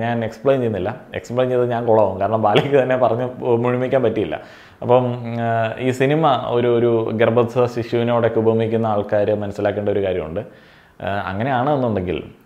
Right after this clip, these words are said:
എന്തിനാണ് ആ ഒരു പ്രൊഡ്യൂസറെ പറ്റിക്കുന്നത്? ഞാൻ മുന്നേ പറഞ്ഞതുപോലെ തന്നെ. അല്ലെങ്കിൽ ഇവിടെയുള്ള സിനിമ നടീ നടന്മാർക്കൊക്കെ അത്യാവശ്യം സിനിമകളിലൊക്കെ വർക്ക് ചെയ്തിട്ടുള്ള എക്സ്പീരിയൻസ് ഉണ്ട്. ഒരു പ്രൊഡ്യൂസർ ഒരു കഥയുമായിട്ട് വരുന്ന സമയത്ത്, ഉം, പലപ്പോഴും, ഏഹ്, പ്രമുഖ നടൻ, ഏഹ്, ഇന്റർവ്യൂവിലടക്കം,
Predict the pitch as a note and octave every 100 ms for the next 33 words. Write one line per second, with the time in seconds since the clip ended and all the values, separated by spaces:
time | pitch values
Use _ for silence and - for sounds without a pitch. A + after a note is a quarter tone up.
0 | G2 G2 A#2 A#2+ A#2+ A#2 A#2 A2+ A2+ G#2+
1 | G2 G#2 G#2 G2+ G2 - G#2+ A2 A2 A2
2 | G#2 G2+ G2 F#2+ F#2+ F#2 F#2+ A2 B2 B2+
3 | C3+ C3+ C3 C3+ B2 B2+ B2 A#2 B2 A#2+
4 | A2+ A2+ A#2+ A2+ A2 - F2+ - - -
5 | F#2+ A#2+ B2+ B2 A2+ A#2 A#2+ G#2+ G#2+ F#2+
6 | A2 G#2+ G#2 F2+ - - F#2+ F#2 - -
7 | - - - - _ - A#2+ E3 D3+ E3
8 | D3+ C3 B2 A2+ A#2 A#2+ A2 A2 G2 G2+
9 | F#2 E2+ D#2+ F2+ - - - F#2 G2 G2+
10 | C3 C3+ D3 G#2 F#2+ G#2+ A2 B2+ C3+ C#3+
11 | C3+ A#2+ G#2+ G#2 G#2+ A2 G#2+ A#2 A#2 B2
12 | C3 B2+ A#2 A2+ B2+